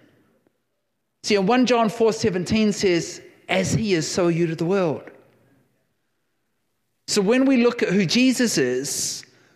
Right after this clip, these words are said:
we have to ask ourselves, what is he? He's holy. He's righteous.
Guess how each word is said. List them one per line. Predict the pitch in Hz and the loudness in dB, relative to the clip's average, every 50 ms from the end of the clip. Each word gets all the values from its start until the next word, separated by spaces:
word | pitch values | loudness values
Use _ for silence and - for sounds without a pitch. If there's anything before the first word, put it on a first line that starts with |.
| _ - | _ 0
we | 202 202 | 0 2
have | 185 226 226 - | 2 2 0 0
to | - - | -2 -2
ask | - 175 196 220 220 - - 226 | 0 0 0 0 0 -2 -2 0
ourselves, | 190 175 165 - - 175 156 160 160 - | 0 0 0 0 0 0 2 0 0 0
what | 175 175 170 170 | -2 0 0 0
is | 165 - | -2 -2
he? | - 202 170 135 98 90 - - - - _ _ _ _ _ _ _ _ _ _ _ _ _ _ _ _ _ _ _ _ _ _ _ _ _ _ _ _ _ _ _ _ _ _ _ | 0 0 0 0 -2 -4 -10 -16 -20 -20 _ _ _ _ _ _ _ _ _ _ _ _ _ _ _ _ _ _ _ _ _ _ _ _ _ _ _ _ _ _ _ _ _ _ _
He's | 180 165 151 | -2 -2 0
holy. | - - 220 214 208 196 170 123 110 92 78 - - - - - _ _ _ _ _ _ _ _ _ _ _ _ _ _ _ _ _ | 0 2 2 4 4 4 2 0 -2 -4 -8 -12 -18 -20 -20 -20 _ _ _ _ _ _ _ _ _ _ _ _ _ _ _ _ _
He's | - 185 156 131 151 | -4 -2 -2 0 2
righteous. | 185 196 196 190 - - 165 120 113 - - - - - - | 2 2 2 0 0 -2 -2 -2 -4 -6 -10 -12 -12 -14 -16